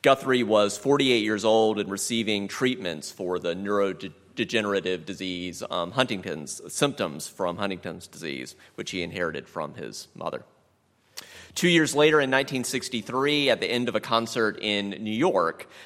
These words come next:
Dylan returned to the stage for an encore and did something he only did that one time. He's never repeated this before publicly, uh, although there is a recording that's widely available.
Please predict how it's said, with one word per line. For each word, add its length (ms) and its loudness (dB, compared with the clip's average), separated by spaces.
Dylan 300 4
returned 460 0
to 80 -6
the 80 -6
stage 480 0
for 160 -2
an 80 -6
encore 560 2
and 160 -2
did 180 2
something 360 0
he 260 -4
only 340 2
did 260 2
that 180 2
one 220 0
time. 320 -2
He's 140 -10
never 320 0
repeated 560 -6
this 260 -4
before 480 0
publicly, 520 -4
uh, 20 -14
although 560 4
there 160 4
is 100 2
a 60 -4
recording 500 -2
that's 240 -4
widely 340 0
available. 520 -4